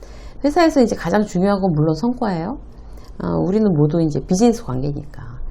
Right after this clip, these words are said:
그래서 사람들은 자기 성과를 어필하려고 하죠. 이 자기 생색 내는 거 좋아하는 거죠. 선배는 후배를 코칭하고 관리했어요. 이런 걸 이제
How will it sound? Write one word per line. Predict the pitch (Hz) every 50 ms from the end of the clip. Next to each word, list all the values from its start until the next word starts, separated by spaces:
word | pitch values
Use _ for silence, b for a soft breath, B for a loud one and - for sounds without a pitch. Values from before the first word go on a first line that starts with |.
| B B B B B B
그래서 | - 220 240 233 -
사람들은 | 294 302 320 320 302 294 262 254
자기 | 240 - - 139 165 175 208 214
성과를 | - 269 247 - - 220 196 170 -
어필하려고 | - 139 147 - - - 254 269 254 226 202 185 151 - 143
하죠. | 151 185 190 - - 117 107 - - B B B B B B B B - -
이 | - - 185 -
자기 | - - - - 220 247
생색 | 294 - 330 311 302 311 269 214
내는 | 160 147 151 175 175
거 | 170 160
좋아하는 | 151 - 147 147 147 151 202 214 208
거죠. | 175 143 127 - - - B B B B B
선배는 | - - 277 294 285 294 262 247 254
후배를 | 277 277 269 277 254 247 233 233
코칭하고 | - 294 302 - - - - 277 240 226 214 214 - 220 214
관리했어요. | - - 165 165 175 190 196 214 220 - 214 - - - 190 180 180 202 247 285 294 294
이런 | - 190 185 185 185 170
걸 | 180 208 226 233 233 B B B B B -
이제 | 180 180 - - 135 127